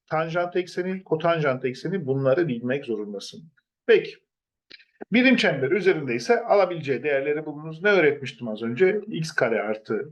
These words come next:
üç bölü beşin karesi daima ne olacaktı? Bir.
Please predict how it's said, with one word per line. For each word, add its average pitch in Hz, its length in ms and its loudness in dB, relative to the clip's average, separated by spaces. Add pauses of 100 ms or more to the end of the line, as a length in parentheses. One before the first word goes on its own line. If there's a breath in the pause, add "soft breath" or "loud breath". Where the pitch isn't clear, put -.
(120)
üç 147 260 0
bölü 120 200 6
beşin 107 340 2
karesi 156 680 0
daima 113 400 2
ne 117 80 -10
olacaktı? 165 520 -4
Bir. 175 340 -4